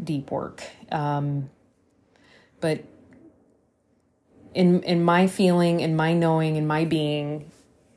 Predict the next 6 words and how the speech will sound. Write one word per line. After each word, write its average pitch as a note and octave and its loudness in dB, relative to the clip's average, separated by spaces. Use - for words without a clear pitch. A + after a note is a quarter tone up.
past F3+ 2
lives D#3+ 2
can D#3+ 0
be C#3+ -2
a E3+ -2
metaphor. D#3 -4